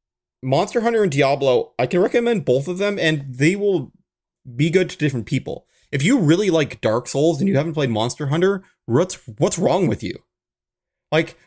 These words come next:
those games are as hard as Dark Souls is, if not harder, and have this super rewarding gear progression system in them. To where, like, if you like sitting back, like, way back in your chair, like, back like this, playing, like, this far from your screen,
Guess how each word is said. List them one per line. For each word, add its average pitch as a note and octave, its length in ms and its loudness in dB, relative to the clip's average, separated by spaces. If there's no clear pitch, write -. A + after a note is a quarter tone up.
those A3 240 4
games G#3+ 380 0
are F3+ 240 2
as D#3 240 0
hard E3+ 280 2
as C3+ 120 0
Dark D3 240 0
Souls A#2 300 0
is, A2 640 0
if D3 220 2
not E3 180 0
harder, C#3 640 -2
and D#3 200 0
have D3 440 0
this C#3 240 -2
super F3 420 2
rewarding C3 680 0
gear D3+ 240 2
progression A2 420 -2
system G2+ 380 -4
in G2 100 -4
them. F#2+ 240 -8
To - 80 -8
where, G3+ 80 2
like, F3+ 160 2
if F3 140 -2
you G3+ 160 -4
like G3 320 0
sitting F#3 280 0
back, E3+ 360 0
like, C#3+ 200 0
way E3+ 300 4
back E3 260 0
in D#3 60 -6
your C3+ 100 -2
chair, C3 300 2
like, A2 180 0
back D3 300 0
like B2+ 220 -2
this, C3 260 0
playing, C3 280 -4
like, B2 120 0
this C#3 180 0
far D3+ 220 2
from C3+ 160 -6
your A2+ 80 -4
screen, C3+ 480 -10